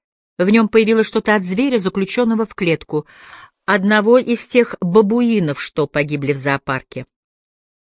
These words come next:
Я беру его за руку, и мы отходим в угол. Дом погружён в темноту.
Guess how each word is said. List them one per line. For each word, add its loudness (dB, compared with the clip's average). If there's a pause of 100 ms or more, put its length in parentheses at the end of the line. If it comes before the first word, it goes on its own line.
Я 2
беру 2
его 2
за 0
руку, -4 (280)
и 2
мы 4
отходим -2
в -8
угол. -6 (420)
Дом 4
погружён 0
в -8
темноту. -4